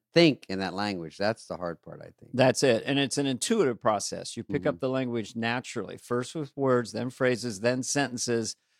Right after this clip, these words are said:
Speaker 2: And it's all designed for long-term retention, which is great, 'cause I took Spanish for twelve years, and all I know is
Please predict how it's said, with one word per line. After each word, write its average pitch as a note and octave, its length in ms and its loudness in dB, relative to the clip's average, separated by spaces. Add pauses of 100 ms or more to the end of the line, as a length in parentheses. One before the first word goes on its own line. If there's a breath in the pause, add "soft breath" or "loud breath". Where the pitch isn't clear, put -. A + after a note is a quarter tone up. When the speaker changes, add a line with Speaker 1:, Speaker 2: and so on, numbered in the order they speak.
(440)
Speaker 2:
And B2+ 140 2
it's - 140 0
all E3+ 240 12
designed C#3+ 600 6
for B2+ 160 0
long-term A#2 720 0
retention, B2+ 600 0
which A2+ 160 -2
is B2 80 -6
great, D#3 240 8
'cause A#2+ 120 0
I C3+ 120 4
took C3+ 180 2
Spanish C3 420 0
for B2 80 -6
twelve A#2 360 2
years, A2+ 500 0
and G#2+ 160 -6
all G#2+ 180 0
I A2 120 -2
know G#2 220 -2
is - 260 -10